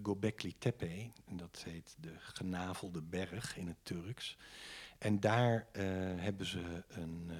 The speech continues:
gigantisch, eh, groot complex met monolieten opgegraven. Eh, ze vermoeden dat ze nu tien procent hebben opgegraven. Dat is ongeveer, ik geloof, iets van een voetbalveld of zo. Ze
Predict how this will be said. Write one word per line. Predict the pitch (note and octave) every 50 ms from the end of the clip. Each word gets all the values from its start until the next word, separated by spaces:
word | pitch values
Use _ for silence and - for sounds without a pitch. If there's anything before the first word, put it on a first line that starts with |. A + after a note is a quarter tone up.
| E2+ E2 E2
gigantisch, | - - - A#2+ - - - F#3 E3+ D3 - - F#2+ - - - - -
eh, | F2+ F2
groot | E2+ - - - F#2+ F2+ - -
complex | - - C3+ - - D3 C#3+ A2+ - - - - -
met | G#2 G#2 F#2+ F2+ - -
monolieten | G2+ G2+ G2 G2 F#2 F#2 G#2+ C3 C3 - - F#2 E2+ - - - -
opgegraven. | B2 - - - - - - - G2 F2+ E2 D#2 - - - - B2 D3 - _ _ - - - - - - - - - - - - - - -
Eh, | - - F2 F2+ F2+ F2+
ze | E2+ - - -
vermoeden | - - A2+ A#2 C3 D3 C3+ A2
dat | F2+ G2 F#2 F2+ -
ze | - - - G2+ F#2 F#2 F2
nu | F#2+ F#2+ G#2 G#2 G2+ G2 F#2 - - - _ _ _
tien | - F3 D#3 C#3+
procent | B2+ - G#2 G2 - - G2+ F#2+ F2 -
hebben | F#2+ F#2 G2 G#2+
opgegraven. | B2 C3+ - - G#2+ - - G2 F2 E2+ D#2+ E2 - - F2
Dat | - - -
is | - -
ongeveer, | - G2+ F2+ - - - - - F2+ E2+ E2+ E2 E2 E2
ik | E2+ -
geloof, | - - F2+ E2+ -
iets | - - -
van | - - E2
een | D#2+ D#2 D2+ D#2 F2
voetbalveld | - - - B2 - G#2 F2+ E2+ - - - F#2 E2 - - -
of | - -
zo. | - - - - -
Ze | - -